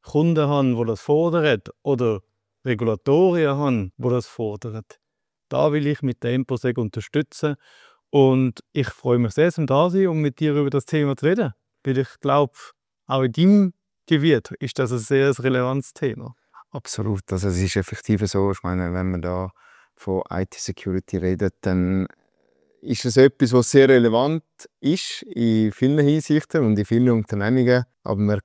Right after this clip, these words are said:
Speaker 2: hört es halt einfach nicht gern, oder? Es ist irgendwo durch, ist das doch etwas, gell, wo, wo, also das ist so ein bisschen meine Erfahrung. Ähm, es ist,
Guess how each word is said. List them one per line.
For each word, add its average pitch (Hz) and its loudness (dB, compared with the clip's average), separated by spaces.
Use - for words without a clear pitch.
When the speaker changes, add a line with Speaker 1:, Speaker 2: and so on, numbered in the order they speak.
Speaker 2:
hört 110 0
es - -18
halt 107 -8
einfach 110 -4
nicht 107 -6
gern, - -10
oder? 98 -8
Es 98 -10
ist 101 -8
irgendwo 135 -4
durch, 131 2
ist - -8
das - -8
doch - -4
etwas, - -4
gell, 135 -4
wo, 117 2
wo, 113 0
also 107 -2
das 113 -6
ist - -8
so 123 -2
ein 110 -6
bisschen 110 0
meine 139 2
Erfahrung. 165 -8
Ähm, 110 0
es - -2
ist, - 4